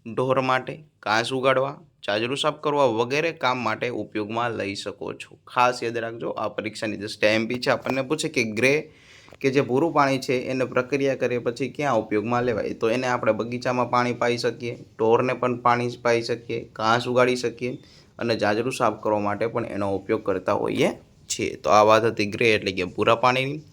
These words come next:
ત્યારબાદ આપણે સાથે વાત કરી લઈએ તો કે કાળું પાણી એટલે કે ગંદુ પાણી. તો કે આ પાણીમાં જાજરૂમાંથી આવેલા પાણીનો સમાવેશ થાય છે,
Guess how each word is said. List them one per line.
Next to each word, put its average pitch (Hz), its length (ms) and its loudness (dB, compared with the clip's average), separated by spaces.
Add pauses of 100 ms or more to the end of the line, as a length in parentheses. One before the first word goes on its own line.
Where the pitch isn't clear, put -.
(480)
ત્યારબાદ 170 260 8
આપણે 165 180 8
સાથે 156 260 4
વાત 143 240 4
કરી 143 200 2
લઈએ 135 220 4
તો 135 120 -2
કે 139 120 -6
કાળું 127 360 6
પાણી 135 240 0
એટલે 131 140 -6
કે 135 140 -6
ગંદુ 104 300 -2
પાણી. 85 280 -10 (720)
તો 151 80 -2
કે 165 80 2
આ 151 220 8
પાણીમાં 151 600 2 (400)
જાજરૂમાંથી 147 760 2
આવેલા 135 360 4
પાણીનો 120 420 -2
સમાવેશ 110 520 -6
થાય - 220 -6
છે, - 140 -16